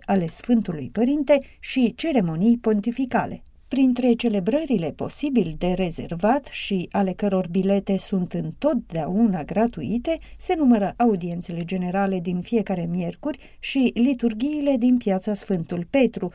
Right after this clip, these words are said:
și din Bazilica Vaticană. Sunt excluse, în schimb, întâlnirile duminicale cu Sfântul Părinte pentru rugăciunea mariană Angelus,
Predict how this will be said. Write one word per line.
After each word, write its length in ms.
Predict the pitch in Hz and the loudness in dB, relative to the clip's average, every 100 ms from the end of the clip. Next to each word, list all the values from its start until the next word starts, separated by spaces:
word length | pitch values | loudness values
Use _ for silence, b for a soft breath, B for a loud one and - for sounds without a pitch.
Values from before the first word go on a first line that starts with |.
| b | b
și 220 | - 220 | -10 -6
din 240 | 180 180 190 | -2 -2 0
Bazilica 600 | 160 165 170 165 - 170 | -2 -4 -4 -4 -4 -2
Vaticană. 580 | 180 226 240 196 160 - - - b - | 0 0 2 0 0 -10 -20 -20 b -10
Sunt 320 | - 302 254 | 0 0 0
excluse, 720 | 247 247 - - 339 262 165 143 | -2 -2 -4 -2 -2 0 -4 -6
în 120 | 160 | -8
schimb, 480 | - - 247 311 262 | -10 -2 0 0 -2
întâlnirile 920 | - 269 247 226 240 247 233 220 208 | 2 2 4 4 6 6 4 2 2
duminicale 720 | 190 262 247 220 220 269 202 160 | 0 2 4 4 0 0 0 -2
cu 260 | - 135 | -6 -8
Sfântul 460 | 120 - 196 190 180 | -8 -2 -2 0 -2
Părinte 480 | 190 214 247 240 233 | 2 6 6 6 4
pentru 420 | 240 226 240 226 | 4 2 2 4
rugăciunea 540 | 226 180 180 190 185 | 4 2 -2 0 0
mariană 500 | 180 175 180 180 180 - | 0 -2 -2 -2 -2 -2
Angelus, 680 | 233 240 220 208 185 175 | 4 6 6 2 0 -4